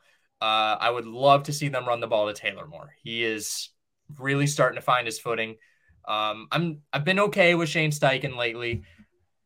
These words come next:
I think Chris Ballard saved his job today. Um, I, I thought if the Colts lost to the Panthers and the Pats,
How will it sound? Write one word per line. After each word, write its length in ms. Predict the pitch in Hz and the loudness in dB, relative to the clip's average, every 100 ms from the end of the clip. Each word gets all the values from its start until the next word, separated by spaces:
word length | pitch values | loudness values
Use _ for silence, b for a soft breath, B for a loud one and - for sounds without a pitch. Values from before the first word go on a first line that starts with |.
| _ _ _ _ _ _ _ _ - | _ _ _ _ _ _ _ _ 4
I 100 | 143 | 4
think 160 | 175 | 4
Chris 160 | 160 165 | 0 2
Ballard 320 | 156 147 143 | 8 10 10
saved 220 | 147 139 | 4 -2
his 120 | 127 113 | -4 0
job 280 | 120 117 | 4 4
today. 380 | - 127 123 123 B B B B - | 2 -4 -4 -4 B B B B -6
Um, 600 | 117 113 110 107 101 80 _ _ _ _ _ | -2 0 0 -4 -12 -20 _ _ _ _ _
I, 200 | 113 123 123 | 0 0 0
I 120 | 117 | -2
thought 400 | - 127 127 127 | 4 6 6 4
if 240 | 120 120 | -2 -2
the 80 | 143 | -8
Colts 320 | 147 139 131 | -2 -2 -2
lost 600 | 135 120 123 120 - - - | 0 2 2 -2 -10 -16 -20
to 80 | - | -12
the 80 | 113 | -8
Panthers 400 | 131 131 123 117 | -2 -2 -2 -4
and 140 | 123 | -4
the 60 | 113 | -6
Pats, 560 | 123 113 120 - - | -2 0 0 -4 -8